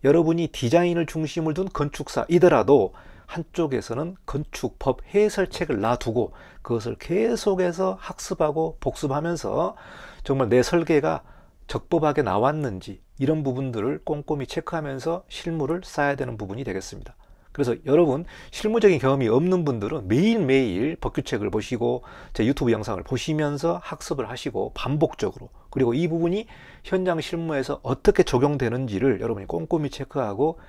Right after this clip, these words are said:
경험하고 또 감리를 하면서, 감리하면서 이러한 부분들을 잘 경험하고 체크해야 된다. 무엇보다도 법을 알아야 되고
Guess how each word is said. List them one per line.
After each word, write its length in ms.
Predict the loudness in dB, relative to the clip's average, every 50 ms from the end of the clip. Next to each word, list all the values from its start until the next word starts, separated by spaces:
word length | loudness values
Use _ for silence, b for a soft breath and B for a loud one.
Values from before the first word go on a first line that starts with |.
| B B
경험하고 600 | -4 -2 0 2 2 2 2 0 -2 -2 -6 -4 -6
또 120 | -6 -6
감리를 540 | -4 -6 -4 -2 0 2 2 4 4 4 4
하면서, 640 | 2 0 0 -2 -2 -2 -2 -2 0 0 0 0 -2 B B B B B B B B -10
감리하면서 580 | -6 -4 -2 0 0 0 0 0 -2 -4 -4
이러한 240 | -2 0 0 -2 -2 -4 b b b b
부분들을 380 | -12 -10 -8 -6 -6 -6 -6 -6
잘 480 | -6 -6 -4 -2 0 0 0 0 0 B B B B B B B
경험하고 640 | -6 -4 -2 -2 -2 0 0 -2 0 0 -2 -4 -6 -10
체크해야 460 | -12 -6 -4 -4 -4 -2 -2 -2 -2 -2
된다. 340 | -4 -6 -8 -10 -12 -12 b b b b b b b
무엇보다도 800 | 4 6 6 6 8 6 2 2 2 2 4 2 2 2 0 b b b b b -6
법을 560 | 2 2 6 8 10 10 10 8 4 0 -2 -4
알아야 340 | -2 0 0 0 0 -2
되고 340 | -4 -6 -6 -6 -6 -6 -8